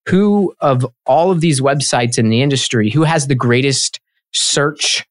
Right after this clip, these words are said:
market share when it comes to terms around less than truckload freight, which is primarily what Cerasis is good at, and transportation management systems, which is what we provide. Now, C H Robinson and Freight Quote take up about sixty-five percent of that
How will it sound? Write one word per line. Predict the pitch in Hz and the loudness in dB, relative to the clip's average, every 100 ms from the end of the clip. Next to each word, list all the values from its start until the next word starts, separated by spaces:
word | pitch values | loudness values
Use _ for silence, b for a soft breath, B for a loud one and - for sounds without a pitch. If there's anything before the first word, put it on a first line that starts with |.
| - | -2
market | 113 120 131 117 | 0 2 0 -2
share | - - 117 104 107 110 _ _ | -2 -2 0 0 -2 -4 _ _
when | - 156 | 0 0
it | 156 | 2
comes | 156 147 | 0 0
to | - | -2
terms | 151 143 120 123 | -2 0 2 2
around | 127 113 120 | 2 0 2
less | 110 107 | 0 0
than | 151 | -2
truckload | - 120 139 160 | 0 0 0 -2
freight, | - 113 110 | 0 0 0
which | 131 120 | -2 -4
is | 120 | -4
primarily | - 117 117 113 123 | 0 0 2 0 0
what | 120 | 0
Cerasis | - - 110 120 139 - | -2 -2 0 0 -2 -2
is | 143 | -2
good | 113 104 | 0 0
at, | 101 98 - _ - | 0 -2 -6 _ -4
and | 113 110 107 120 | -2 0 0 -2
transportation | - 120 110 156 139 156 | -2 -2 0 0 0 0
management | 170 220 131 120 - | 0 0 0 -2 -2
systems, | 117 101 104 101 | -4 -2 -2 -2
which | 107 123 | -2 -2
is | 110 | -2
what | 107 - | -4 -2
we | 107 | -4
provide. | - 131 156 107 90 - b b - | -2 0 0 -2 -6 -12 b b -6
Now, | 127 120 123 _ | -2 -2 -6 _
C | - - 147 | -6 0 0
H | 147 | 0
Robinson | 151 123 135 - 127 | -2 -2 -2 0 0
and | 120 | 0
Freight | 131 131 | 0 -2
Quote | - 139 139 - | -2 -2 -2 -4
take | - 127 123 | -4 -2 -2
up | 123 | -2
about | 113 117 - | 0 0 -2
sixty-five | - - 123 - 151 - 117 117 | -4 -2 -2 0 0 0 -2 -2
percent | - - 147 165 | -4 -2 0 -2
of | 120 | -2
that | 98 | -4